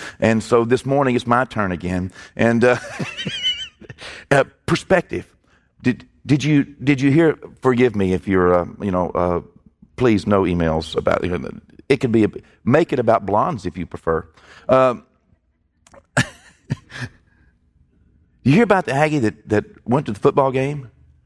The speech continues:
And he got himself, you know, a Coke and a hot dog and some popcorn. And he went way down front and he sat down, uh, sat down in the, in the bleachers and he's, he's, uh, he's ready for the game and everything. I mean, right there on the fifty-yard line, got a, got a great, great, great seat and everything.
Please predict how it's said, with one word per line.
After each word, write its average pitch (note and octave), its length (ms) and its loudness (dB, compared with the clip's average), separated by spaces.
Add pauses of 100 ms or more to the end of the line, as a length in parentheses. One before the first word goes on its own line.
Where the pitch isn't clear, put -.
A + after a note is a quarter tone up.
(180)
And G#2+ 120 2
he A2 160 2
got A#2+ 300 0
himself, C3 440 0
you A#2 100 -2
know, A2+ 160 0
a - 200 -6
Coke B2+ 420 0
and G2 180 -4 (160)
a A2 60 -4
hot B2+ 160 0
dog B2 320 0
and G2+ 100 -8
some - 120 -20
popcorn. B2 560 -2
And G2+ 120 0
he - 140 -20
went A2+ 240 0
way D3 260 4
down C#3 360 0
front C#3 220 0
and F2 80 -4
he G#2 60 -4
sat - 280 -2
down, B2+ 280 0
uh, A2+ 320 0
sat - 220 -2
down B2 220 0
in A2+ 80 0
the, A#2 160 0 (160)
in B2+ 100 2
the A#2 80 2
bleachers B2+ 420 -2
and G#2 80 -4
he's, G#2+ 200 -2 (240)
he's, A2+ 240 0
uh, G#2+ 100 4
he's A2+ 240 -2 (220)
ready C3 280 2
for A#2+ 120 -12
the A2+ 80 -6
game B2+ 300 0
and B2 100 2
everything. A#2 400 0
I - 20 0
mean, A2+ 140 2
right A#2+ 120 2
there C3 120 -4
on A#2+ 40 -4
the A2 80 -6
fifty-yard A2+ 360 0
line, A2+ 100 0
got G#2+ 140 0
a, F#2 40 -8
got G2 200 -2
a - 40 -8
great, G#2+ 500 2 (240)
great, A2+ 280 0
great G#2+ 260 0
seat A2 280 -2
and G#2+ 40 -4
everything. G#2+ 280 2